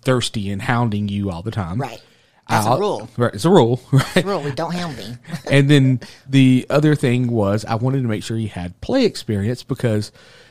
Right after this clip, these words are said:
Speaker 1: to us, w-, we're gonna, and we were gonna videotape.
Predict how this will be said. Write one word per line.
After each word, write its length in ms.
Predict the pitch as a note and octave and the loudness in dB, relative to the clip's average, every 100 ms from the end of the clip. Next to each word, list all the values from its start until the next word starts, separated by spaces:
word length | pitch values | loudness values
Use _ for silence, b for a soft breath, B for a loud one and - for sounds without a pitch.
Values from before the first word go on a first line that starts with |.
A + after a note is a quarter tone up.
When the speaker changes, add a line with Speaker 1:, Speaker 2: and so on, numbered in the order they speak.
| - | -2
Speaker 1:
to 140 | - | 2
us, 360 | G3 D#3+ C#3+ - | 6 4 2 -2
w-, 420 | A2 A2+ A#2 G2+ | -2 -2 -2 -4
we're 200 | A#2 B2 | 0 2
gonna, 300 | B2 B2+ A#2 - _ _ _ _ _ - | 2 2 0 -6 _ _ _ _ _ -6
and 260 | A#2 A2 - | -4 -4 -8
we 180 | A2+ G2+ | -18 -18
were 100 | F2 | -16
gonna 200 | F2 G2+ | -6 -2
videotape. 500 | E3 C#4+ B3 A2+ F2+ | 2 4 2 0 -6